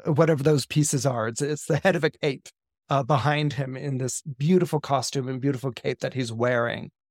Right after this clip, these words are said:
And he roars, you know, at, at, at the father, and the father is petrified. And he's like, "How dare you take one of my roses? How dare you take one of my roses?" And he's like, "I'm, I'm sorry, I didn't know. I, I, you know, I got this for my daughter." And the beast is like, "Daughter?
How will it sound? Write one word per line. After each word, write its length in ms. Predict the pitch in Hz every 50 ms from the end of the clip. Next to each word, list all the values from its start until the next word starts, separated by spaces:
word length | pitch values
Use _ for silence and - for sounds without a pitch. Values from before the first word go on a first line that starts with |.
| _ _
And 140 | - 143 135
he 80 | 127 117
roars, 840 | 120 117 139 147 147 147 143 139 127 120 120 117 120 127 123 - -
you 140 | 156 156
know, 340 | 135 131 120 110 107 110 120 -
at, 240 | - 147 135 113 -
at, 220 | 127 139 123 113 -
at 200 | 156 143 123 -
the 60 | 156
father, 320 | 143 - 147 123 120 123 135
and 80 | 131
the 60 | 127
father 240 | - - 139 131 135
is 100 | 131 123
petrified. 680 | - - - 143 - 151 147 - 139 120 117 104 - 139
And 120 | 135 139
he's 180 | 139 135 123 -
like, 180 | 139 127 120 - _ _ _ _ _
"How 180 | - 127 117 117
dare 320 | 113 - 127 120 127 131
you 200 | 127 117 117 120
take 460 | 120 - - - 110 113 - - -
one 160 | 131 135 127
of 100 | 123 120
my 160 | 110 120 113 110
roses? 840 | 104 104 113 110 - - 143 139 147 - - 78 - 151 165 - - _ _ _ _ -
How 160 | - 123 123 107 104 - _
dare 260 | - 175 160 156 147
you 220 | 123 110 107 113 110
take 320 | - - 101 92 - -
one 160 | 104 107 98
of 40 | 98
my 160 | 98 98 -
roses?" 680 | 90 92 113 117 - 117 113 - - - - - - - - _ _ _ - - _ - -
And 120 | 156 143
he's 120 | 139 - -
like, 140 | 147 151 -
"I'm, 160 | 170 175 180
I'm 140 | 180 170 170
sorry, 320 | - - 185 190 180 170
I 60 | 160
didn't 240 | 151 156 170 165 165
know. 200 | 160 175 185 175
I, 100 | - 143
I, 640 | - - - 135 139 143 143 156 165 165 160 156 165
you 200 | 151 135 165 160
know, 120 | 151 156
I 80 | 147 147
got 180 | 147 160 156 151
this 160 | 180 156 -
for 140 | - 175 156
my 140 | 156 156
daughter." 380 | 156 156 160 170 175 165 151 139
And 200 | 131 123 120 123
the 60 | 131
beast 280 | 120 147 143 123 - -
is 100 | 117 -
like, 160 | 131 120 110
"Daughter? 440 | - 123 98 85 92 120 147 196